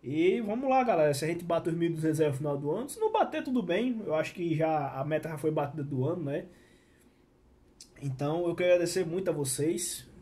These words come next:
E, é, é isso mesmo. <laughs> Eu não, eu não sei muito o que dizer, cara. Eu não,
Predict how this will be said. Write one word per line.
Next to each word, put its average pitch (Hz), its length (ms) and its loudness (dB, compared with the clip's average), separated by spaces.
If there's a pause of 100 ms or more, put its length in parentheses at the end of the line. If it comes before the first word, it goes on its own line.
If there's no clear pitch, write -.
(140)
E, 135 640 0 (720)
é, 151 220 -4 (440)
é - 80 -10
isso 190 200 -2
mesmo. 170 340 2
<laughs> - 20 2
Eu 175 60 2
não, 196 260 0 (380)
eu 233 120 4
não 277 120 4
sei 247 220 6
muito 220 140 0
o - 40 -12
que 208 80 -4
dizer, 175 300 2
cara. 139 440 2 (140)
Eu 185 260 0
não, 180 520 -2